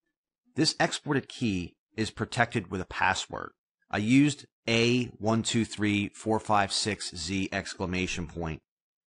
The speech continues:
to secure this key when I exported it from my workstation. To upload this key to my Key Vault in Azure,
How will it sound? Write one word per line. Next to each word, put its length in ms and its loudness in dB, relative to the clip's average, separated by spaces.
to 100 -4
secure 460 2
this 220 0
key 320 -2
when 180 0
I 140 2
exported 580 -4
it 120 -12
from 220 -4
my 120 -2
workstation. 640 -8
To 180 2
upload 500 6
this 160 0
key 320 0
to 180 -2
my 200 0
Key 260 -4
Vault 320 0
in 160 -4
Azure, 480 -2